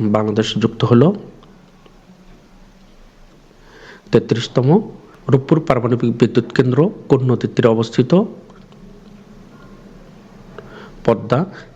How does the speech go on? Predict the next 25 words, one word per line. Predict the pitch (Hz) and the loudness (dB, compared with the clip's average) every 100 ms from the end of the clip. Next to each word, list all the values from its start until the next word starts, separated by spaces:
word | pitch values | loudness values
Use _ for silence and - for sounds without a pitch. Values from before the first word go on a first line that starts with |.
| - | -2
The | 113 | 0
design | 110 123 147 | 2 2 2
capacity | 156 - 117 120 120 | 0 0 -2 0 0
of | 110 110 104 | 0 -2 0
the | 110 | 0
wind | 110 120 135 - - | 2 2 2 -2 -2
power | 110 107 - | 0 0 0
plant | 123 160 170 - | 0 0 -4 0
in | 117 113 | 2 2
কক্সবাজার | - 120 - 147 147 - | 2 0 -2 0 0 0
is | 117 117 117 - - | 2 2 0 -10 0
dash | 117 117 - - | 2 2 -6 -2
এমডব্লিউ। | 113 110 107 110 139 233 - - - - - - - - - - - - - - - - - - - 180 - - - - - - - - - - - - - - - - | 2 2 2 2 2 2 -4 -20 -20 -20 -20 -20 -20 -20 -20 -20 -20 -20 -20 -20 -20 -20 -20 -20 -20 -20 -20 -20 -20 -20 -20 -20 -20 -20 -20 -20 -20 -20 -20 -20 -20 -12
সিক্সটি | - 135 - 123 | 0 0 0 -6
সিক্স। | - 147 170 - - | 2 2 2 -8 -2
কক্সবাজার | 123 123 127 127 135 | -2 0 -2 0 0
বায়ুবিদ্যুৎ | 131 110 110 113 - | 0 -2 -2 -6 -2
কেন্দ্রের | 113 113 | -4 0
নকশা | 113 113 - | 0 0 -2
ক্ষমতা | - 131 127 156 | 0 0 0 -2
ছেষট্টি | 180 - 117 123 - | 0 -2 0 0 2
মেগাওয়াট। | 127 123 127 135 175 - - - - - - - | 2 2 2 2 0 -2 -20 -20 -20 -20 -20 -6
শাহজালাল | - 131 143 156 165 - | 0 2 2 2 2 2
আন্তর্জাতিক | 120 113 113 - 110 | 2 2 2 0 2
বিমানবন্দরের | 117 113 110 107 117 131 | 2 4 4 4 4 2